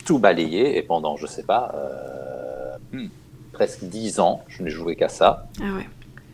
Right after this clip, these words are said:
Speaker 1: Et de cette façon, en me réveillant de Magic, j'ai réalisé qu'entre-temps, il y avait eu... Parce que j'entendais bien quand je jouais à Magic, des gens, des,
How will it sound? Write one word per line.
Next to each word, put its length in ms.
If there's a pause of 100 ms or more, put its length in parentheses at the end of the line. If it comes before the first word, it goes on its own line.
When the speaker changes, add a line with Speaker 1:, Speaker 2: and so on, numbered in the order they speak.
(320)
Speaker 1:
Et 60
de 60
cette 180
façon, 240
en 80
me 120
réveillant 520
de 120
Magic, 600 (440)
j'ai 160
réalisé 440
qu'entre-temps, 600
il 60
y 40
avait 140
eu... 80
Parce 180
que 80
j'entendais 400
bien 220
quand 180
je 60
jouais 140
à 40
Magic, 340
des 120
gens, 160
des, 200